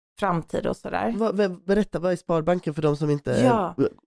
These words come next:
Speaker 2: <laughs> kommer
Speaker 1: Spar-,
Speaker 2: ihåg?
Speaker 1: <laughs> Sparbanken är, ehm, i-, i-, idag, alltså dagens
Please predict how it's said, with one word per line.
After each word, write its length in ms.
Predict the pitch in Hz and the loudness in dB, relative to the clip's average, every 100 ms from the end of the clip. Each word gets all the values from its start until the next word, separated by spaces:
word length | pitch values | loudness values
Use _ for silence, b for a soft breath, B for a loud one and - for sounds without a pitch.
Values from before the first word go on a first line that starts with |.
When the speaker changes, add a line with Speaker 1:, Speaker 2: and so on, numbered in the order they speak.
| _ | _
Speaker 2:
<laughs> 580 | - 175 - _ 185 240 | -2 -2 -2 _ -4 -4
kommer 180 | 208 196 | 0 2
Speaker 1:
Spar-, 340 | 285 285 277 | 4 4 4
Speaker 2:
ihåg? 400 | 262 233 233 254 | 2 0 0 0
Speaker 1:
<laughs> 0 | |
Sparbanken 1000 | - - 285 254 220 247 262 233 233 202 | -2 0 0 0 0 -2 -2 -2 -2 -2
är, 380 | 196 185 180 175 | 0 0 0 -2
ehm, 520 | 180 175 175 175 175 - _ _ _ _ - | -2 0 0 -2 -6 -8 _ _ _ _ -4
i-, 40 | - | -2
i-, 380 | - - - | -2 -4 -4
idag, 720 | 202 208 311 262 196 226 247 - | -4 0 0 2 -2 -6 -12 -6
alltså 500 | 202 196 185 180 175 175 | -4 0 0 0 -2 -8
dagens 720 | 185 269 311 240 208 202 - | -4 0 0 -2 -4 -4 -6